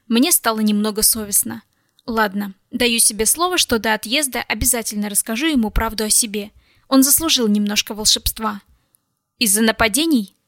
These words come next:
сочувственно переспросил он. "Не переживай.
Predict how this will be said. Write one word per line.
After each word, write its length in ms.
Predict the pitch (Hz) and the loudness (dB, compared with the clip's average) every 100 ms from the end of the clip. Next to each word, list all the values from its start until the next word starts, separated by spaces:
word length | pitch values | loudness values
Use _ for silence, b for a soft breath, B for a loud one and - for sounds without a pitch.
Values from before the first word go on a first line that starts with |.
| - | -4
сочувственно 640 | - 233 240 - 226 220 | -2 0 -2 -2 -2 0
переспросил 640 | 226 214 - 226 - 220 - | 0 0 0 0 0 -2 -2
он. 260 | 226 208 - _ _ _ _ _ - | -2 -2 -6 _ _ _ _ _ 2
"Не 120 | 254 | 4
переживай. 680 | 226 277 294 294 240 202 | 4 2 2 0 -2 -4